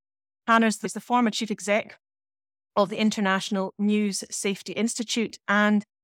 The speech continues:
the Ethical Journalism Network. She's co-authored the first study into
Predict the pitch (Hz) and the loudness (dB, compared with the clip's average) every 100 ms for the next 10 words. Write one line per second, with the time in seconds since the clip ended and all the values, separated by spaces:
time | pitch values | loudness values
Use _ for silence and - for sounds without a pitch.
0 | _ - 208 196 - 220 - 196 190 196 | _ -4 0 0 0 -6 -2 -4 0 0
1 | 185 180 175 175 170 - 175 175 156 139 | 2 2 0 -2 -2 -2 -2 -2 -4 -8
2 | - - _ _ _ _ _ - 240 220 | -10 -18 _ _ _ _ _ -4 -2 0
3 | - 269 247 240 - 233 - - 196 240 | 2 6 6 6 4 2 0 -8 -4 -2
4 | 220 - 220 208 196 190 196 - 180 170 | -2 0 0 0 -2 0 2 2 0 0